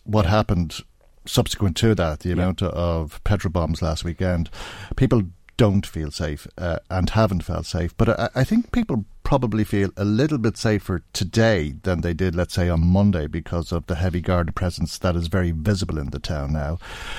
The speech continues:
Speaker 1: Uh, and they're hoping that that presence will be effective, uh, and that it'll bring about some sort of resolution. Uh, undoubtedly, that's your intention. Uh, but, uh, if people aren't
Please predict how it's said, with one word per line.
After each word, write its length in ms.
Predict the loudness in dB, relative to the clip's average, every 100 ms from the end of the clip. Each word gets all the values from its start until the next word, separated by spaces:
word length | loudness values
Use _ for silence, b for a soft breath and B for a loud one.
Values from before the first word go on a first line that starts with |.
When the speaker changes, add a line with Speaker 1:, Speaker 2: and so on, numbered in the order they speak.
| B B B
Speaker 1:
Uh, 220 | -2 -2 -2 -4
and 320 | 2 4 4 2 -2
they're 120 | 2
hoping 320 | 4 4 2
that 140 | 2 0
that 220 | 0 -2 -6 _ _ -20 0
presence 440 | 2 2 0 -2
will 120 | -4
be 100 | -4
effective, 680 | -4 0 0 2 -2 -4 -8 -16 -4
uh, 160 | -4 -2
and 180 | 0 2
that 140 | 2 0
it'll 300 | 0 -2 -4 -6 2
bring 300 | 4 2 0 _ -4
about 360 | 0 0 0
some 140 | 0 0
sort 180 | 0 -2
of 160 | 0
resolution. 720 | 0 0 0 0 0 -4 -8 B B B B
Uh, 100 | -4 2
undoubtedly, 760 | 4 4 2 0 -2 -2 -4 -14 -20 -20 -20 -20 _ _ _ _
that's 320 | 0 0 0 2
your 120 | 2
intention. 640 | 2 0 0 0 -4 -12 B B B B -8
Uh, 120 | -6 -6 _ 0
but, 140 | 0 0 _ _ -20 _
uh, 180 | -2 -2 -4 -8 0
if 360 | 0 0 -16 _ -4 2
people 420 | 2 4 0 -2 b b b
aren't 360 | 4 6 4 2